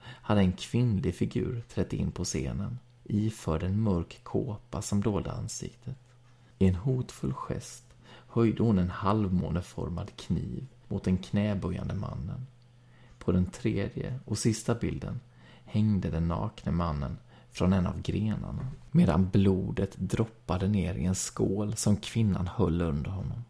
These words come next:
Plötsligt visste jag vad bilderna föreställde. Det var Torbjörns historier om den gamla seden, de blodiga offerriterna som han hade underhållit oss med så många gånger på lektionerna att vi hade slutat att tänka på vad det var han egentligen försökte berätta.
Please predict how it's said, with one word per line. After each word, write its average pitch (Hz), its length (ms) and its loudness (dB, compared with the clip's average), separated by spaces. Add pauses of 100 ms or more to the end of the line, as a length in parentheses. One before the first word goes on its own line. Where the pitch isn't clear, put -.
(400)
Plötsligt - 500 -2
visste - 340 -2
jag 92 80 4
vad 78 180 -2
bilderna 98 460 0
föreställde. - 840 -4 (380)
Det - 80 -8
var - 100 0
Torbjörns 98 760 0
historier 95 840 -2
om 98 100 6
den 92 180 6
gamla 92 380 2
seden, - 720 -4 (200)
de 92 100 2
blodiga 101 600 2
offerriterna - 840 -4 (280)
som - 200 2
han 104 200 4
hade 90 180 4
underhållit 92 760 0
oss - 240 -4
med - 200 -4 (320)
så 127 280 2
många 127 280 4
gånger 98 380 4
på - 140 -4
lektionerna - 720 -4 (280)
att - 200 -2
vi 110 40 8
hade 87 200 4
slutat 98 580 0
att 82 160 -2
tänka 110 440 0
på 92 360 -2
vad 95 120 2
det 101 80 6
var 95 180 2
han 95 120 -2
egentligen 98 720 0
försökte - 340 -6
berätta. - 540 -8